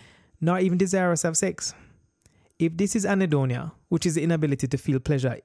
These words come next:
in normally pleasurable activities and also a sign of depression, then I promise I'll see a shrink to delve deeper into this matter.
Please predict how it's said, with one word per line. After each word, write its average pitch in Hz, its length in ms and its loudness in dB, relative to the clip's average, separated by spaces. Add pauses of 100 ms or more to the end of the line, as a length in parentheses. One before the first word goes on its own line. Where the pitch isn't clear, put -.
(160)
in 147 320 2 (400)
normally 147 540 2
pleasurable 127 400 0
activities 123 560 -2
and 135 160 0
also 123 240 0
a 113 40 0
sign 117 180 0
of 113 100 -2
depression, 120 480 -2 (640)
then 147 140 2
I 143 100 2
promise 139 540 0 (160)
I'll 135 160 0
see 127 340 -2
a 127 100 -4
shrink 120 500 -4
to 135 100 -2
delve 120 340 -2
deeper 127 440 -4 (600)
into 135 240 0
this 117 180 -4
matter. - 360 -6